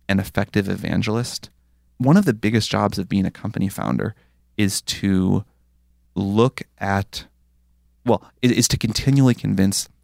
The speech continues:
many different kinds of people that you meet that they should help you.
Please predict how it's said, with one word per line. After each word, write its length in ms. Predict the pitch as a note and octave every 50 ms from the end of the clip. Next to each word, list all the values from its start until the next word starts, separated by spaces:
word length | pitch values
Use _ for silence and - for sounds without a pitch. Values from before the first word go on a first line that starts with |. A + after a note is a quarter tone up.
| _ _ _ _ _ _ _ _ _ _ _ -
many 400 | G#2+ G#2 G2+ G2+ G2+ G#2+ A#2 A2+
different 260 | G#2+ G2+ - G#2 -
kinds 180 | G2+ G2+ F#2+ -
of 60 | G2
people 240 | - G2+ - F2+ F2
that 160 | E2 - -
you 60 | D2+
meet 180 | C#2 A#1+ A#1 -
that 80 | -
they 100 | - -
should 180 | - - - -
help 200 | - - - -
you. 140 | - -